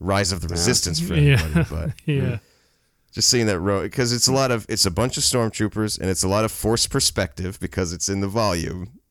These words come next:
Speaker 1: and it just, like, trying to make it feel bigger than it was. I, that's the thing that stood out to me in this. It wasn't any of the C G I. It was that area outside of the door. I f-, I could tell.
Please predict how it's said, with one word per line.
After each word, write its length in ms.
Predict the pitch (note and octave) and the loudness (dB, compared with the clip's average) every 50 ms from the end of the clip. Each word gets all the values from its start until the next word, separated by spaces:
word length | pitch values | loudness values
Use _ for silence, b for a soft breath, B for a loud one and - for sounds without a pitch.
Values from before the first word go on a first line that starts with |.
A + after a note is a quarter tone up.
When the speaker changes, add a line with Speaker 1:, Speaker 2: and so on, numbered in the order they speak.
| _ _ _ _ - | _ _ _ _ -8
Speaker 1:
and 120 | E2+ F#2 F2+ | -6 -6 -6
it 60 | F#2 | -6
just, 260 | F2+ G#2 G2 - - | -4 -4 -4 -2 -2
like, 180 | G#2 F#2+ F#2 - | -2 -4 -4 -6
trying 340 | - - G#2+ G#2+ G#2+ G2 F2+ | -4 -2 0 0 0 -2 -4
to 120 | - - | -4 -4
make 240 | G2+ G2+ G#2 G2 - | -4 -2 -4 -4 -4
it 80 | F#2+ - | -6 -8
feel 280 | - - G#2 G2+ G2 | -6 -4 -2 -2 -2
bigger 280 | E2+ E2 F#2 F2+ F#2 F#2 | -2 -2 -4 -2 -2 -2
than 140 | E2 E2+ E2+ | -2 -4 -4
it 80 | E2 D#2 | -4 -4
was. 240 | D#2+ E2 E2+ E2 - | -6 -6 -6 -6 -4
I, 100 | - A#2 - B B B B B | -6 -6 -6 B B B B B
that's 220 | C3+ F3+ A#3+ - | -4 -2 -2 -2
the 80 | - A#3 | -4 -4
thing 220 | - - F3+ D3+ | -2 0 0 2
that 80 | B2 G#2 | 2 4
stood 220 | - - B2 A#2 G#2+ | 4 4 4 2 2
out 100 | G#2 F#2+ | 0 0
to 100 | - F#2+ | -2 -2
me 140 | F2+ F#2 F2+ | 0 0 0
in 80 | E2+ D#2+ | 0 -2
this. 160 | D#2+ D#2 - | -2 -2 0
It 40 | G2+ | 0
wasn't 240 | A2 B2 C3 C#3+ D#3+ | 0 0 0 0 0
any 80 | D#3 C#3+ | 0 0
of 40 | A#2 | 0
the 60 | G#2 | 0
C 240 | - - - G#2+ F#2+ | 0 0 0 0 -2
G 180 | E2+ E2+ E2+ E2+ | -2 -2 -2 -2
I. 160 | D#2+ D#2 D#2+ | -2 -2 -2
It 40 | D#2+ | -4
was 180 | D#2+ E2 D#2+ D#2+ | -4 -4 -6 -4
that 380 | E2 F#2 G2+ A2+ C3 B2 - _ _ _ _ _ _ _ _ _ _ _ _ _ _ _ _ _ _ _ _ _ _ _ _ - | -4 -2 0 0 -2 -2 -4 _ _ _ _ _ _ _ _ _ _ _ _ _ _ _ _ _ _ _ _ _ _ _ _ -4
area 460 | G#2+ A#2 A#2+ A#2 A2+ G#2+ G2 F#2 F2 - | -2 0 2 2 2 2 2 2 0 -2
outside 540 | - F#2 F#2 - - - - F#2+ F#2 G2+ G2 | -2 -4 0 2 4 4 4 4 2 0 0
of 120 | F#2+ E2+ | -2 -2
the 80 | E2 E2+ | -4 -6
door. 520 | D2+ D#2 F2 E2+ F2 F2+ F#2+ G#2 A2+ A2+ A#2+ - - | -4 -2 0 0 0 0 0 -2 -2 -6 -10 -12 -8
I 60 | - F2 | -6 -6
f-, 180 | - - - - - | -6 -8 -14 -10 -6
I 100 | F2 F#2+ | -6 -4
could 200 | - - F#2 E2 | -2 -4 -4 -2
tell. 600 | - - - F#2+ G2 F#2 F2+ E2+ E2 D2+ F2 | -2 -2 0 0 0 0 -2 -4 -6 -8 -8